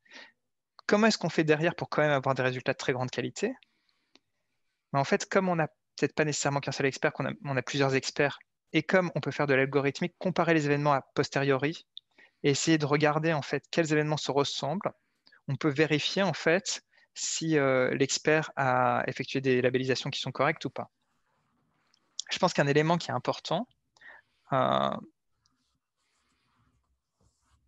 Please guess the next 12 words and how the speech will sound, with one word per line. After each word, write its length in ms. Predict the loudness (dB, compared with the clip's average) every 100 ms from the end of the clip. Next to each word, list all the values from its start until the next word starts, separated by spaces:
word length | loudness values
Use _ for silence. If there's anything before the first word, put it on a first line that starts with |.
| _ _ _ _ _ _ -2
là-dessus, 360 | -2 -2 -4 -2
c'est 160 | 0
vraiment 320 | 2 0 2
de 80 | 2
ré-, 260 | 0 -2 -6
réussir 400 | -4 -4 -2 -2
à 80 | -4
se 40 |
positionner 400 | -4 -6 -4 -4
au 60 | -4
niveau 280 | -4 -6 -4
de 220 | -4 -6